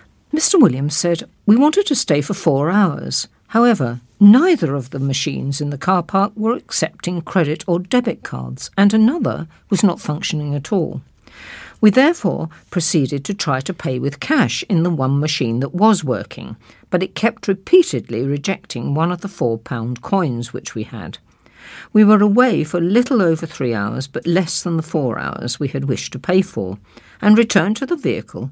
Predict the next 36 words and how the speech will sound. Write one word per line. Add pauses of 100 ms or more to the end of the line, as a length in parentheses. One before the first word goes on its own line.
(100)
at (100)
two
forty
P
M (360)
to
find (260)
that
the
P
C
N
had
been
issued
at
two
thirty-two." (800)
Mister
Williams
believes
Worcester
City
Council
is
at
fault (300)
for
failing
to
maintain
the
payment
machines. (500)
He
said,